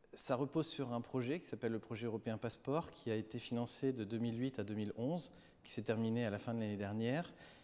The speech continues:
et qui aujourd'hui est poursuivi pour, euh, la partie valorisation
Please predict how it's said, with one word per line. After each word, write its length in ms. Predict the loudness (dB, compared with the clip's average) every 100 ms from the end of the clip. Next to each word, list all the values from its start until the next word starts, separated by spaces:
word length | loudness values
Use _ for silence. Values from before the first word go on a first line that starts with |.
| -8
et 80 | -6
qui 240 | 0 4
aujourd'hui 340 | 4 4 2 4
est 60 |
poursuivi 560 | 2 0 -4 0 2 0
pour, 360 | 0 -2 2 4
euh, 120 | 4
la 100 | 4
partie 320 | 0 -2 0
valorisation 680 | 2 2 2 0 -2 -2 -4